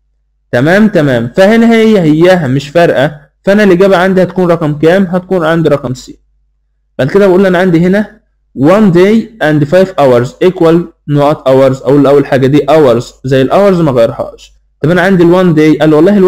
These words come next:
one day ده عبارة عن twenty-four hours. طب twenty-four hours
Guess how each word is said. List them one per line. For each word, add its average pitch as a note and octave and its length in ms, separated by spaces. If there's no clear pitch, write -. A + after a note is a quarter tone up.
one - 40
day F#3 160
ده F#3 100
عبارة E3+ 340
عن E3 300
twenty-four F3+ 680
hours. E3+ 400
طب C3+ 160
twenty-four G#3+ 500
hours D3 380